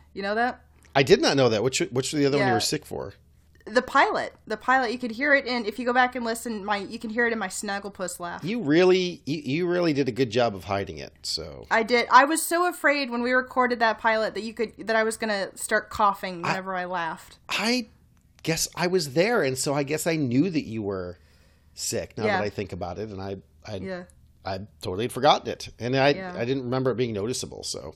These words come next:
Speaker 2: Probably more noticeable to you than
Speaker 1: But
Speaker 2: anyone else.
Speaker 1: Oh, well, it wa-, it definitely was, but this time I blame this second movie for Movember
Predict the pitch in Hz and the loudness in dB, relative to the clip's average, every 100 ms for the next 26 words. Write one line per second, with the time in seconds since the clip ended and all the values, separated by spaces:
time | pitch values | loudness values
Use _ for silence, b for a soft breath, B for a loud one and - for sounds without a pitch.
0 | - 220 202 151 151 151 135 - 127 113 | 2 4 6 8 8 6 4 2 0 0
1 | 127 113 117 113 101 98 67 - - - | 0 0 -2 -2 -4 -6 -8 -8 -8 -10
2 | _ _ _ _ - - 220 226 226 269 | _ _ _ _ -6 -2 0 0 0 2
3 | 233 240 202 214 220 220 202 175 196 208 | 0 0 -2 0 -2 -2 -10 -10 -10 -8
4 | 196 190 - 202 202 285 320 320 294 240 | -8 -10 -6 -6 -2 -2 0 0 2 0
5 | 233 240 233 226 220 b b b 190 220 | 0 0 0 -2 -6 b b b 0 0
6 | 220 - - 247 247 240 220 - 226 240 | 0 -6 -2 2 2 0 -4 -4 0 0
7 | 220 208 202 - 208 202 196 190 214 202 | 0 -4 -6 -6 -2 -2 -2 -4 -4 0
8 | 208 202 185 | 0 0 -4